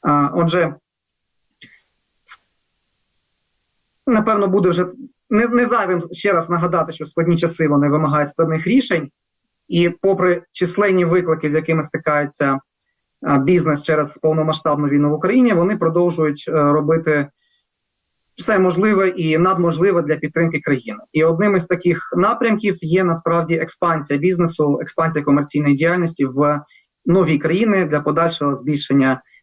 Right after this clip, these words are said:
ділової присутності, е, в інших країнах та створення нових бізнес-можливостей. І, повторюсь, зараз надзвичайно складний, але все ж таки оптимальний час для того, щоб підготуватися до довгострокового відновлення,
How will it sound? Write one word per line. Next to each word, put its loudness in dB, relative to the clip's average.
ділової 2
присутності, 0
е, 0
в 0
інших 0
країнах 2
та 0
створення 2
нових 2
бізнес-можливостей. -2
І, 4
повторюсь, 0
зараз -2
надзвичайно 0
складний, 0
але 0
все -4
ж -6
таки 0
оптимальний 0
час -2
для -2
того, 0
щоб -6
підготуватися -2
до 2
довгострокового 2
відновлення, 0